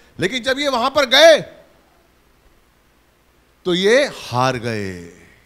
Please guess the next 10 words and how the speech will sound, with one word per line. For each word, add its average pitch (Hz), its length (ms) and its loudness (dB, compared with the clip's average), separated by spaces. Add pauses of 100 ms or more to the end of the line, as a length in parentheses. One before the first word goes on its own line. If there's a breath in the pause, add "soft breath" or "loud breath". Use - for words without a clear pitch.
(1040)
हार 277 280 -6
गए, 226 340 -18 (1160)
इनके 202 200 -4
आदमी 233 380 0
मर 226 200 -2
गए, 208 380 -4
इनके 220 280 -6
सैनिक 262 440 -6
मर 247 180 -4
गए। 214 320 -8